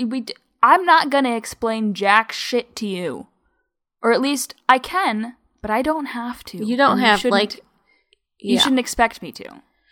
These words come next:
Speaker 2: It shouldn't, yeah. It's similar to, like, I don't know. It's, it's this, I feel like we've said this a lot of, like, we can't put the burden on, like,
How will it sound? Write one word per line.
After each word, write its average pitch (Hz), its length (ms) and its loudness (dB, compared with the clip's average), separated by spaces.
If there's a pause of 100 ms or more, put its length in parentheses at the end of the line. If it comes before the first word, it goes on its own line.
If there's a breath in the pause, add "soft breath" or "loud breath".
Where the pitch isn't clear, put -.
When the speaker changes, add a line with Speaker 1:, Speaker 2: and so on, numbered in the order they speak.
(260 soft breath)
Speaker 2:
It 277 140 -2
shouldn't, 349 380 -2
yeah. 220 280 0
It's 285 160 -2
similar 311 540 -2
to, 311 140 -6
like, 254 360 -2 (960)
I 247 100 -8
don't 208 160 -2
know. 180 160 -4
It's, - 300 -4 (680)
it's 262 300 -6
this, 269 220 -6 (120)
I 262 100 -2
feel 311 220 0
like 269 100 -2
we've 247 140 -2
said 226 200 -2
this 214 120 -4
a - 40 -4
lot 196 180 4
of, 190 100 -4
like, 214 160 -4
we 233 120 -2
can't 254 400 -6 (520)
put 220 280 0
the 208 100 -2
burden 196 640 0 (100)
on, 190 520 2 (1040)
like, 190 380 0